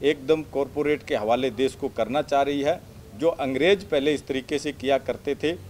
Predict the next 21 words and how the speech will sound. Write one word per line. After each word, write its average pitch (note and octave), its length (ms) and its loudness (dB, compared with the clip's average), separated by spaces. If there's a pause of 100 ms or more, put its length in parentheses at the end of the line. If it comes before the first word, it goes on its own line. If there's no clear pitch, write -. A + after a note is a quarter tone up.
(560)
कि C#3 100 -4
यहाँ C#3 240 2
की F3 160 -2
जो D3+ 140 0
संपत्ति C3 500 -4
है C3+ 140 2
लोगों B2+ 280 -2
की C3+ 140 -8
और A#2+ 80 -2
सारी, A#2+ 360 0 (300)
उनको C#3+ 220 0
अपने D#3+ 260 0
कब्जे D3 340 -2
में D3 120 -4
करने C3+ 360 -4
के C3 160 -4
लिए B2 220 -2
वो D#3 240 -2 (240)
इस D3 140 -8
तरीके C#3+ 320 0
के D3 200 0